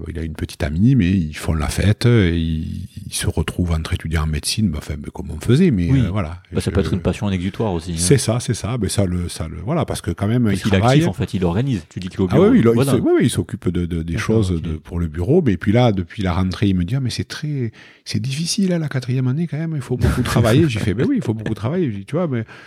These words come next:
Speaker 1: tu, tu peux faire la fête, mais quand t'es sûr que t'es OK dans ton travail. »
Speaker 2: Ouais,
Speaker 1: Donc,
Speaker 2: c'est ça.
Speaker 1: euh, voilà. Moi, je l'étais pas vraiment, mais lui,
Speaker 2: <laughs>
Speaker 1: il l'est. Lui, il l'est. Euh, et, euh, voilà. Et donc, il, il, ça,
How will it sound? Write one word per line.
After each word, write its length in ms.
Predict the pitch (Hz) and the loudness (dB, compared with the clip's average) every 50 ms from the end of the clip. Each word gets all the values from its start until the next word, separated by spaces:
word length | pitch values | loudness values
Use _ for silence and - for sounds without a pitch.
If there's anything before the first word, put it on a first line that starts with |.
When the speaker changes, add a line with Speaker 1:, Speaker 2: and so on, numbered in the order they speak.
| - - - _ _ - | -20 -20 -20 _ _ -12
Speaker 1:
tu, 280 | - 98 98 90 90 - _ | -8 -6 -6 -6 -8 -10 _
tu 100 | - - | -14 -8
peux 140 | 101 - 117 | -2 0 0
faire 180 | - - 107 104 | 2 2 2 2
la 100 | 101 92 | 2 2
fête, 200 | - 196 262 - - | 0 0 -2 0 0
mais 280 | 143 139 127 117 - - - _ _ _ _ _ _ _ _ _ - | 2 4 4 4 2 -2 -14 _ _ _ _ _ _ _ _ _ 2
quand 220 | 143 135 135 120 | 2 4 4 4
t'es 140 | - 120 107 | 4 4 2
sûr 300 | - - - 269 - - | 2 2 0 -2 -2 0
que 100 | - 135 123 | 0 0 0
t'es 260 | - _ - - 107 | -2 _ 0 2 4
OK 260 | 104 104 - - - 214 | 4 4 2 2 2 2
dans 140 | 202 160 | 2 2
ton 140 | 143 151 170 | 2 2 0
travail. » 360 | 165 - 185 151 135 151 156 147 - | 0 0 -2 -2 -2 -2 -4 -6 -4
Speaker 2:
Ouais, 80 | 113 117 | -4 -4
Speaker 1:
Donc, 100 | 107 104 | -2 -2
Speaker 2:
c'est 140 | 101 92 101 | -4 -2 0
ça. 0 | 98 | 2
Speaker 1:
euh, 440 | 98 95 95 90 90 85 87 85 82 | 2 2 2 2 2 0 -2 -4 -4
voilà. 220 | 101 95 - - _ - | -4 -6 -6 -8 _ -4
Moi, 180 | 78 95 104 98 | 0 2 2 4
je 100 | 85 98 | 4 4
l'étais 220 | 90 92 - - - | 2 2 2 0 -2
pas 160 | - 95 90 | 0 0 -2
vraiment, 300 | 80 87 95 110 185 277 247 | 0 0 0 0 0 0 0
mais 100 | 156 113 95 | 2 2 2
lui, 120 | 95 110 | 4 6
Speaker 2:
<laughs> 240 | 123 127 117 101 101 | 6 6 6 6 6
Speaker 1:
il 60 | 101 104 | 6 6
l'est. 260 | 120 147 - 381 - - - - - - - - - - | 6 6 4 2 0 -6 -8 -8 -8 -8 -10 -12 -6 0
Lui, 240 | 107 104 107 110 110 | 2 4 6 6 6
il 180 | 101 98 98 101 | 6 6 6 6
l'est. 260 | 120 160 269 302 - - - - - - - - - | 6 4 4 2 0 -6 -16 -20 -20 -18 -12 -8 -6
Euh, 280 | 87 87 90 - - - - - - - - - - - - - | -4 -4 -4 -6 -6 -8 -8 -10 -10 -10 -10 -8 -10 -10 -10 -10
et, 300 | - - 95 95 104 104 | -8 -4 -2 2 2 2
euh, 260 | 90 82 82 82 87 98 | 2 0 -2 -2 -2 -2
voilà. 220 | 113 87 90 107 113 98 | -2 -2 -2 -4 -6 -8
Et 380 | 90 82 80 76 76 76 78 76 76 78 80 - - _ - _ _ _ _ _ - - | -8 -8 -8 -8 -10 -10 -12 -12 -14 -16 -20 -20 -20 _ -20 _ _ _ _ _ -10 -8
donc, 300 | - 98 101 - - - | -8 -8 -8 -8 -8 -8
il, 340 | 73 76 76 78 76 76 76 _ _ _ _ _ _ _ _ _ _ _ _ _ _ _ _ _ _ _ _ _ - - - - _ - | -8 -8 -10 -12 -14 -16 -18 _ _ _ _ _ _ _ _ _ _ _ _ _ _ _ _ _ _ _ _ _ -20 -20 -20 -20 _ -10
il, 100 | 82 80 | -8 -6
ça, 180 | - 85 80 | -4 -2 -2